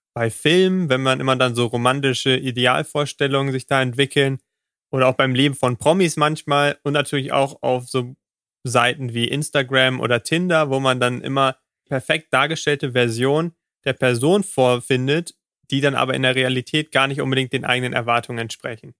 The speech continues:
Also das Problem ist halt, die Realität kann häufig diesen hohen Ansprüchen nicht gerecht werden.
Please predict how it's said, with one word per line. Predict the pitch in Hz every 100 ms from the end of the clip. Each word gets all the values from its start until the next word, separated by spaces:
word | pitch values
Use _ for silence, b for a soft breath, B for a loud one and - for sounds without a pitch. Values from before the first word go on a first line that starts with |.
| -
Also | 131
das | 131 -
Problem | 139 123 165
ist | 165 -
halt, | 151 143 -
die | 143 123
Realität | 131 127 123 - 151 -
kann | 139 131
häufig | 135 135 -
diesen | 135 127
hohen | 123 127
Ansprüchen | 123 127 - 120 120
nicht | 120 120 - _ _ -
gerecht | 135 127 131 -
werden. | 123 117 135